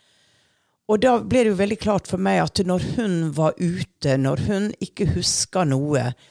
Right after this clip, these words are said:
og var til stede, så var hun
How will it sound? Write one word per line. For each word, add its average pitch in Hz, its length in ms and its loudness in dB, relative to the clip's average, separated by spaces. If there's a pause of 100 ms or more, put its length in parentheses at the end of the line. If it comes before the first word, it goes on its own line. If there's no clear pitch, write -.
(400)
og 156 180 0
var 147 140 2
til 143 280 -2
stede, 147 720 0 (320)
så - 300 -2
var 175 240 2
hun 160 260 0